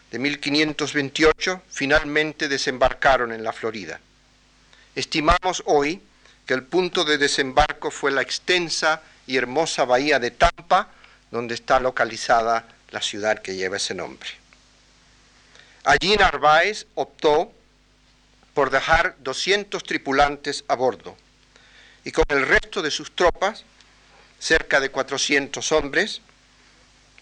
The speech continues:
y aproximadamente cuarenta caballos, se dirigió al interior de la península, siguiendo una ruta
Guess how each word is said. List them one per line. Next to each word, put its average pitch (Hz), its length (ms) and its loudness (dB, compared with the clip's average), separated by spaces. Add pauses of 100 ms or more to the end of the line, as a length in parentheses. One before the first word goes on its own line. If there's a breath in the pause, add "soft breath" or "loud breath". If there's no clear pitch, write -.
(120)
y 117 100 -6
aproximadamente 135 1000 0
cuarenta 120 440 0
caballos, 110 580 2 (560 loud breath)
se 127 140 -4
dirigió 139 440 0 (240)
al 143 140 4
interior 143 560 2
de 175 80 0
la 151 160 2
península, 113 640 -4 (840 soft breath)
siguiendo 185 500 0
una 196 200 2
ruta 160 580 0